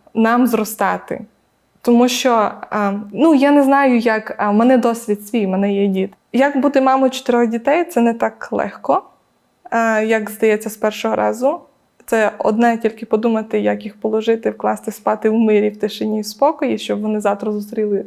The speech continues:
новий день в мирі, в тишині, в спокої. Це потрібно самому духовно бути підкованим, знаєш. І за того я часто звертаюся до Слова Божого з самого ранку, коли вони вже прокидаються, щоб мене до вечора вистачило, щоб мій ліміт батареї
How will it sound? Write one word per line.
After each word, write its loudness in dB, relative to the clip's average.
новий 0
день 0
в 0
мирі, 0
в -4
тишині, -6
в -14
спокої. -4
Це -4
потрібно -2
самому -2
духовно -2
бути -8
підкованим, -6
знаєш. -6
І -14
за -16
того -4
я 0
часто -8
звертаюся -2
до -4
Слова 0
Божого -2
з -16
самого -6
ранку, -4
коли -2
вони -2
вже -6
прокидаються, -2
щоб -2
мене 4
до 0
вечора -2
вистачило, -2
щоб 0
мій 4
ліміт 2
батареї 0